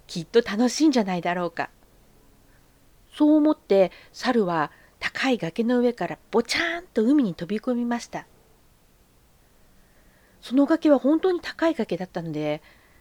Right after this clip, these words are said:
猿は海に落ちて溺れて死んでしまいました。それを山の猿たちが見ていて、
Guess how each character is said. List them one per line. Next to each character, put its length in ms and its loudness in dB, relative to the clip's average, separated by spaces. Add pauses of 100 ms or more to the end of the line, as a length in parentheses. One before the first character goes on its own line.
(180)
猿 300 -2
は 100 -4
海 240 0
に 140 -2
落 200 -6
ち 40 -20
て 240 -8
溺 180 -4
れ 80 -2
て 140 -2
死 160 -4
ん 40 0
で 120 2
し 120 -8
ま 120 0
い 40 -2
ま 120 -4
し 80 -12
た。 220 -16 (2000)
そ 140 -2
れ 140 0
を 320 2 (260)
山 300 2
の 100 0
猿 240 4
た 140 -4
ち 100 -12
が 140 -4
見 100 -6
て 160 -2
い 60 -6
て、 320 -4